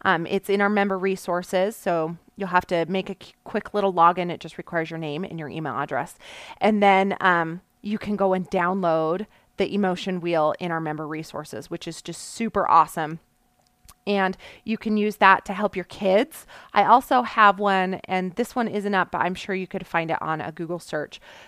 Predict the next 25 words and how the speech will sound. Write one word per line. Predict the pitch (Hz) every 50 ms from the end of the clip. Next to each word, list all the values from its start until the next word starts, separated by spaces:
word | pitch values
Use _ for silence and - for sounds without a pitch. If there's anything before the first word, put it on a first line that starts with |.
| _ _ -
but | 220 190 - 190
just | - 214 185 - - -
faces, | - - 214 190 180 - - - 233 294 359 - - - - - _ _ _ _ _ -
emotional | 208 214 208 196 202 - - 196 185
faces, | 185 - 185 175 180 - 220 226 214
and | 208 190
my | 170 160
three-year-old | - - - 180 180 170 170 160 156 151 151 151 -
will | 165 156 151
look | 160 156 - -
through | - - 175 160
it | 151 151 -
and | - 165 160
say, | - - 160 135 127 -
"Oh, | - 226 220 214
I | 196 190
feel | 180 - - 190 180
like | - 185 180 - -
that. | - 156 151 147 - - - - -
Oh, | 202 214 220 208 185 170
I'm | - - 185 175 180
feeling | - - 196 196 196 190 190 190
like | 190 196 202 - _
this. | - 359 294 214 - - -
Oh, | - 415